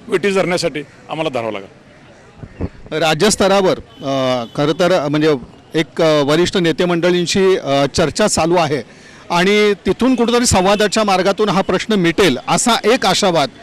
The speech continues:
Speaker 2: सेवानिवृत्त अधिकारी कर्मचाऱ्यांना वाटतोय. पण मुळामध्ये महानगरपालिकेला हे जे हक्काचं देणं आहे ते देणं बंधनकारक आहे आणि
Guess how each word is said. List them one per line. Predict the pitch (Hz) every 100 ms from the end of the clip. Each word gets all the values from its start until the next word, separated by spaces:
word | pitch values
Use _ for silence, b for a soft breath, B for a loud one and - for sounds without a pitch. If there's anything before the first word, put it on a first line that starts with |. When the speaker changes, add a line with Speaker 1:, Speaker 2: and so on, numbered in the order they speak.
| B B B
Speaker 2:
सेवानिवृत्त | - 202 202 214 214 -
अधिकारी | 208 175 196 196 208
कर्मचाऱ्यांना | 190 175 185 185 190
वाटतोय. | 160 147 135 185 127
पण | 131 196
मुळामध्ये | 170 196 214 208 233
महानगरपालिकेला | 170 147 175 196 208 170 175 170 185 190 196 - B B B
हे | 202 208
जे | 233
हक्काचं | 180 - 262 240 269
देणं | 202 185
आहे | 170 135 117
ते | - 170
देणं | 165 180
बंधनकारक | 170 156 175 202 190 185 185
आहे | 202 B B B
आणि | 185